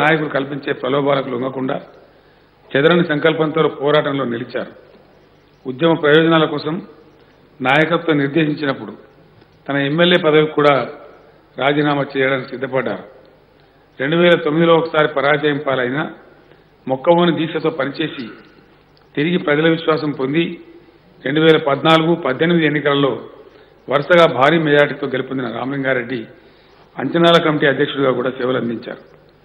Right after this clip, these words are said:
సిద్దిపేటలోని జర్నలిస్ట్ కాలనీలో ప్రభుత్వం ఇచ్చిన స్థలంలో కట్టుకున్న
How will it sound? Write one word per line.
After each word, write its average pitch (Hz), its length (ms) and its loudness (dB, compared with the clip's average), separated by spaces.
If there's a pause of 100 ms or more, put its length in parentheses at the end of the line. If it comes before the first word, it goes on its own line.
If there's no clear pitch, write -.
(480)
సిద్దిపేటలోని 170 640 2
జర్నలిస్ట్ 160 380 2
కాలనీలో 143 420 0 (840)
ప్రభుత్వం 165 440 0
ఇచ్చిన 165 240 -2
స్థలంలో 151 380 0
కట్టుకున్న 139 300 -4